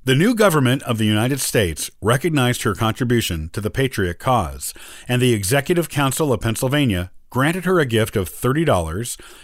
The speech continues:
to take care of her current financial needs.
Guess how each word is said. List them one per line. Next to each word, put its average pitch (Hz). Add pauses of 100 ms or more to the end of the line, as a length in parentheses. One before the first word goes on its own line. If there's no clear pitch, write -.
(120)
to -
take 123
care 131
of 147
her 104
current 135 (120)
financial 113
needs. 82